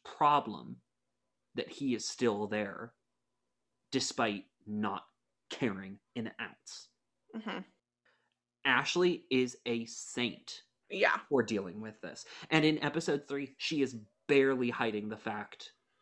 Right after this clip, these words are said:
Speaker 1: that she is working with nothing.
Speaker 2: Mm-hmm. I mean, his, I don't even have, like, I have nothing productive to say about his drive.
Speaker 1: Mm-hmm.
Speaker 2: There was horrible timing. There was
Speaker 1: Mm-hmm.
Speaker 2: no kicks.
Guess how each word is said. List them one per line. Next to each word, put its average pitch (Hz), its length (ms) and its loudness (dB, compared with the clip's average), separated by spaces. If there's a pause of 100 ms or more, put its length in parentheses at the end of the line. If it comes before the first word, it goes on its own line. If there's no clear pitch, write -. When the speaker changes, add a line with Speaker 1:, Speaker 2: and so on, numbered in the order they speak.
(140)
Speaker 1:
that 113 180 -2
she 110 640 -2
is 107 180 0
working 104 460 -4
with 104 160 -10
nothing. - 340 -12 (460)
Speaker 2:
Mm-hmm. 208 260 -4 (2000)
I 285 80 6
mean, 302 240 0 (200)
his, 294 360 6
I 214 140 8
don't 254 180 6
even 285 180 0
have, 180 360 6
like, 170 280 4 (280)
I 196 120 10
have 214 220 8
nothing 185 360 2
productive 175 560 2
to 202 80 -2
say 143 220 4
about - 220 4
his 175 200 0
drive. 117 640 4
Speaker 1:
Mm-hmm. - 120 -16 (160)
Speaker 2:
There 196 120 6
was 196 140 0
horrible 233 380 8
timing. 190 640 4 (280)
There 196 140 8
was 190 140 4
Speaker 1:
Mm-hmm. 185 100 -8
Speaker 2:
no 190 140 8
kicks. - 760 2